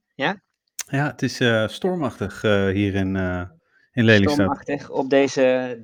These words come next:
Speaker 1: dinsdagavond na Blue
Speaker 2: Ja, man.
Speaker 1: Monday. Eh, hoe is je jaar begonnen?
Speaker 2: Eh, ja, prima. Eigenlijk, eh, door alle coronamaatregelen, eh, heel erg tweeduizend twintig.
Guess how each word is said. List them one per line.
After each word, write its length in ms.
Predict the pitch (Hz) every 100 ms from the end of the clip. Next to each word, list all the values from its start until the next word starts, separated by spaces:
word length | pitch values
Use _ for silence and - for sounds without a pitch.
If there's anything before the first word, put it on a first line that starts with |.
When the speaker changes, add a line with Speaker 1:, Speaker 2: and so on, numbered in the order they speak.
| 104
Speaker 1:
dinsdagavond 920 | 147 160 139 135 - 127 127 131 127
na 200 | 135 131
Blue 160 | 117 143
Speaker 2:
Ja, 40 |
man. 100 | 127
Speaker 1:
Monday. 560 | 131 127 127 147 156 160
Eh, 260 | - 120 123
hoe 260 | 135 139
is 140 | 131 -
je 80 |
jaar 200 | 131 127
begonnen? 480 | 127 - 147 165 214 _ _ _ _ _ _ - _ _ _ _ _ _
Speaker 2:
Eh, 800 | - 123 113 110 107 107 104 104
ja, 120 | 117 113
prima. 420 | - 202 247 143 - -
Eigenlijk, 480 | - 110 107 110 -
eh, 300 | 113 104 101 101 - - - - - - - _
door 120 | 131 127
alle 440 | 139 135 127 123
coronamaatregelen, 1200 | - 135 139 139 131 127 123 117 117 110 117 113 -
eh, 320 | 120 117 110
heel 300 | 101 139 131
erg 120 | 113
tweeduizend 460 | - 127 117 110 104
twintig. 500 | 151 165 160 -